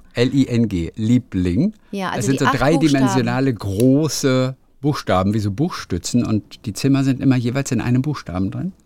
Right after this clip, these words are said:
Speaker 2: Im ersten Zimmer im L sind Pflanzen, da sehe ich eine Palme. Im Z-, im,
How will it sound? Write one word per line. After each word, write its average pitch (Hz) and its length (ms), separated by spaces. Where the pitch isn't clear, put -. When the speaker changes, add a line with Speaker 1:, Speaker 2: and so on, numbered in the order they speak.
Speaker 2:
Im 226 120
ersten 285 480
Zimmer 269 260
im 202 140
L 240 400
sind 220 340
Pflanzen, 277 680
da 233 120
sehe 214 120
ich 202 120
eine 190 120
Palme. 254 680
Im 208 320
Z-, - 180
im, 202 300